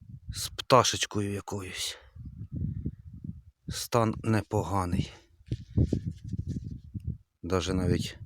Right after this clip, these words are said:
гарний. Перевертиш. Отак якось.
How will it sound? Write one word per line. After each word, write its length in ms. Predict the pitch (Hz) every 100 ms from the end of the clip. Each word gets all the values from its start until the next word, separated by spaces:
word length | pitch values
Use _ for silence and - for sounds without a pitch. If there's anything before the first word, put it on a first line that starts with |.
| - - - - - -
гарний. 680 | 82 98 95 82 80 - - - - - - - - - _ _ - - - - - - - -
Перевертиш. 840 | 98 92 87 92 87 - - - - 90 - - - - - - - - - - - - - - - _ - -
Отак 380 | - - 110 98
якось. 420 | 98 - -